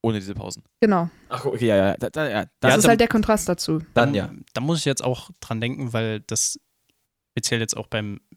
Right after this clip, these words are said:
Speaker 3: neuen Volbeat-Album,
Speaker 1: Ja.
Speaker 3: was ja auch so ein bisschen mehr so dieses, diese kleinen Dinger zum Luftholen hat,
Speaker 1: Ja.
Speaker 3: finde ich. Was mir jetzt, also das Album hat mich komplett abgeholt,
Speaker 1: Ja.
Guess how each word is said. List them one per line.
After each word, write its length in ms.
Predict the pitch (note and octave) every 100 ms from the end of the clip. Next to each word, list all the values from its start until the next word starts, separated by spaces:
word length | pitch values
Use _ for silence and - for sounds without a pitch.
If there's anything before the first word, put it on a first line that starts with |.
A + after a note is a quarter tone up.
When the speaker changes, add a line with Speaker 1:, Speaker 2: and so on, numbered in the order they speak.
| _ -
Speaker 3:
neuen 320 | G#2 G2 F2 -
Volbeat-Album, 720 | G2 G2+ B2+ A#2+ C3 C#3+ E3 _ _ _ -
Speaker 1:
Ja. 400 | F2 - - D3+
Speaker 3:
was 240 | A2 -
ja 180 | A#2 G2+ -
auch 340 | B2+ A3+ - -
so 340 | - B2 B2
ein 120 | A2
bisschen 380 | - C#3 - B2
mehr 280 | B2 A#2 A#2
so 140 | A#2
dieses, 640 | A2+ A2+ A2+ G#2+ - - - _ _ _ _ _ _ _ _ _ _ -
diese 360 | A#2+ A#2 A2 - - _
kleinen 480 | - A#2 A2 G#2 G#2+ _ _ -
Dinger 220 | C3+ C3+
zum 280 | - A#2+ A#2
Luftholen 880 | B2 C#3 D#3 - - D3+ D#3 D#3+ D3+
hat, 300 | G3+ - - -
Speaker 1:
Ja. 120 | B2 -
Speaker 3:
finde 340 | - E3+ F#3+
ich. 200 | C4+ - - _ _ _ _ _ _ _ _ -
Was 220 | C3 -
mir 200 | D#3 D3+
jetzt, 260 | C#3+ C3+ -
also 200 | B2+ A#2+
das 200 | C3+ -
Album 240 | B2 B2
hat 140 | B2+ -
mich 120 | -
komplett 460 | C3 - E3 F3 C3
abgeholt, 580 | - A2+ A2+ B2+ G3 _ _ B2
Speaker 1:
Ja. 240 | A#2 A#2